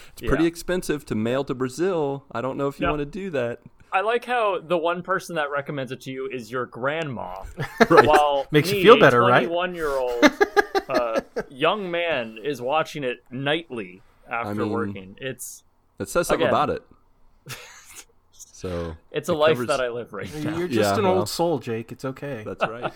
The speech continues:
Speaker 2: <laughs>
Speaker 1: There's nothing wrong with that.
Speaker 2: Yeah. Well, I'll, I'll keep telling <laughs> myself that nightly.
Speaker 1: <laughs> All right. We'll, we'll let you off the hook for that. It's, I think it's a good thing that you did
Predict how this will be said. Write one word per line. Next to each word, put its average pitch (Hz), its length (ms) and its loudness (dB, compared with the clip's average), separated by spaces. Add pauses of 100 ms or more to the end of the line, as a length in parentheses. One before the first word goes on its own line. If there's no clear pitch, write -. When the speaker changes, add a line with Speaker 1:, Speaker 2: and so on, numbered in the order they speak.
Speaker 2:
<laughs> - 100 -10
Speaker 1:
There's 107 160 -8
nothing 135 300 -2
wrong 113 220 0
with 92 140 -6
that. 76 220 -8 (1120)
Speaker 2:
Yeah. 92 280 -12 (520)
Well, 107 160 -8 (120)
I'll, 135 180 0
I'll 135 60 0
keep 170 240 -6
telling 117 220 -6
<laughs> - 20 -10
myself - 540 -8
that 117 200 -10
nightly. - 400 -6 (180)
Speaker 1:
<laughs> - 1900 -4
All 110 160 -2
right. 87 280 -4 (220)
We'll, 113 320 -2
we'll 110 180 2
let 117 180 0
you 98 80 -2
off - 140 -4
the 92 100 -8
hook 90 160 -8
for 85 120 -10
that. 78 180 -10 (200)
It's, 101 240 -6 (200)
I 95 100 -2
think 139 220 -6
it's - 140 -4
a 123 60 -4
good 113 220 -2
thing 107 260 -4
that 98 140 -4
you 95 100 -6
did 85 300 -4